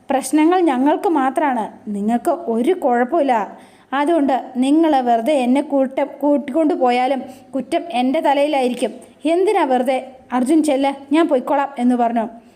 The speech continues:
"മീനു, എന്ത് സംഭവിച്ചാലും ഞാൻ മറുപടി പറഞ്ഞോളാം" എന്ന് പറഞ്ഞു. "വേണ്ട, വേണ്ട അർജുൻ, അത് ശരിയാവില്ല. കുറച്ച് നാൾ ഇങ്ങനെ പോട്ടെ. ദേ, എന്ത് പ്രശ്നം വന്നാലും അതിന് ഉത്തരവാദി ഞാൻ മാത്രമായിരിക്കും.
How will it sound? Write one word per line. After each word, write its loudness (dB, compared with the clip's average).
"മീനു, 2
എന്ത് -2
സംഭവിച്ചാലും 2
ഞാൻ 0
മറുപടി 2
പറഞ്ഞോളാം" 0
എന്ന് 2
പറഞ്ഞു. -2
"വേണ്ട, 2
വേണ്ട 2
അർജുൻ, 0
അത് 2
ശരിയാവില്ല. 0
കുറച്ച് -2
നാൾ 0
ഇങ്ങനെ 0
പോട്ടെ. 0
ദേ, 0
എന്ത് 2
പ്രശ്നം 0
വന്നാലും 2
അതിന് 2
ഉത്തരവാദി 0
ഞാൻ 2
മാത്രമായിരിക്കും. 0